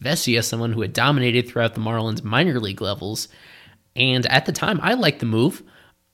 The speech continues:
I thought Floro was a safe bet to outperform Vesia, uh,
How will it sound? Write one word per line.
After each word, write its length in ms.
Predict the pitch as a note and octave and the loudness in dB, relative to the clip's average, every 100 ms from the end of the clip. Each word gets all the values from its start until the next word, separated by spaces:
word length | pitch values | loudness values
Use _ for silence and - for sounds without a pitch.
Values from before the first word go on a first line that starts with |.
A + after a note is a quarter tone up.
| _ | _
I 80 | C3+ | -2
thought 540 | B2 - A#2+ - C3 - | 0 4 4 4 -2 -10
Floro 420 | B2+ C3 C3+ B2+ | -4 2 2 4
was 220 | B2 B2+ | 4 4
a 80 | A#2 | 2
safe 360 | - C3 B2 | 0 0 -2
bet 220 | - A#2 - | -2 -4 -2
to 160 | - A2+ | -6 0
outperform 760 | A#2+ A#2+ A2+ - B2 A#2 A2 | 0 0 -6 -4 0 0 0
Vesia, 600 | A#2 A#2 - A#2 A2 G#2 - - _ - | 2 2 2 0 0 -2 -8 -20 _ -12
uh, 220 | E2+ D#2+ | -10 -10